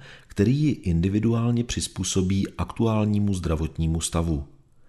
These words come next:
Pohybová léčba zahrnuje vytrvalostní a silový trénink. Pacienti s I P F se postupně naučí,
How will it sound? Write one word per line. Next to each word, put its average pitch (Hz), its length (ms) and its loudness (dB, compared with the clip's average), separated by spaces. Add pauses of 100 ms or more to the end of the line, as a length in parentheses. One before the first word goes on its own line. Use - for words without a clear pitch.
(380)
Pohybová 78 520 2
léčba 78 500 0
zahrnuje 78 600 0
vytrvalostní 85 1040 -2
a - 120 -6
silový 78 420 -2
trénink. 78 720 0 (540)
Pacienti 127 580 0
s - 200 -8
I 95 100 0
P 107 320 0
F 90 220 -2
se - 180 -4
postupně - 500 -4
naučí, 82 600 -2